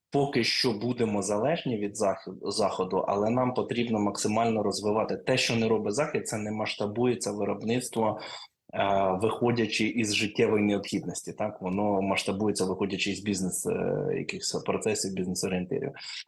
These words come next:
Але от це робиться. І тому, е, звичайно, якщо ми будемо правильно формулювати, е, зовнішню політику, коопераційну політику, е, то західні країни будуть нам допомагати, а ми будемо доповнювати друг друга.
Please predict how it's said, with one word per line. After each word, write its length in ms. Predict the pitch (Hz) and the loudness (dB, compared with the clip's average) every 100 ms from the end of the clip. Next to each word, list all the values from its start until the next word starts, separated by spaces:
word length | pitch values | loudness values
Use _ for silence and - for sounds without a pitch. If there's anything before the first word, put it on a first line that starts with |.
| _ | _
Але 320 | 110 117 139 | 0 4 4
от 120 | 135 - | 4 2
це 140 | 131 | 4
робиться. 460 | 123 95 92 - 90 | 4 4 2 2 0
І 200 | 90 85 | 0 0
тому, 600 | 113 117 139 135 123 110 | 2 4 4 4 2 2
е, 280 | 104 101 | 2 0
звичайно, 460 | 98 104 - 131 117 | 0 -2 0 0 0
якщо 260 | 104 - 110 | -2 -2 0
ми 140 | 110 | 2
будемо 520 | 110 107 110 107 98 | 0 0 0 0 0
правильно 460 | 113 107 101 98 95 | 2 2 2 0 -4
формулювати, 640 | 101 101 104 113 120 95 90 - _ _ _ _ _ - - | -4 -4 0 0 0 -2 -2 -12 _ _ _ _ _ -16 -6
е, 720 | 113 98 95 98 95 92 90 - - - - | -2 0 0 0 -2 -2 -4 -8 -16 -20 -10
зовнішню 520 | 101 123 120 104 110 104 | -2 2 4 2 2 2
політику, 460 | 101 101 92 - | 2 2 0 -6
коопераційну 720 | - 104 120 113 104 113 104 | 0 0 2 2 2 0 0
політику, 840 | 90 98 95 92 92 - 98 95 90 - - _ | 0 0 0 -2 -6 -2 -2 -2 -4 -14 -20 _
е, 500 | 95 95 95 92 87 82 - | -2 0 2 2 0 -4 -2
то 400 | 107 104 104 98 | 2 4 4 4
західні 480 | 90 117 117 107 101 | 2 0 0 -2 0
країни 320 | 110 110 104 | 2 2 2
будуть 320 | 95 104 101 | 2 0 2
нам 200 | 101 98 | 0 0
допомагати, 640 | 95 104 104 127 151 - - | 0 0 0 2 0 -2 0
а 100 | 104 | 0
ми 140 | 113 | 2
будемо 360 | 123 113 110 101 | 2 2 2 2
доповнювати 580 | 98 110 107 101 92 98 | 0 0 2 0 -2 -2
друг 240 | 101 98 | -2 -4
друга. 300 | - - - | -6 -8 -8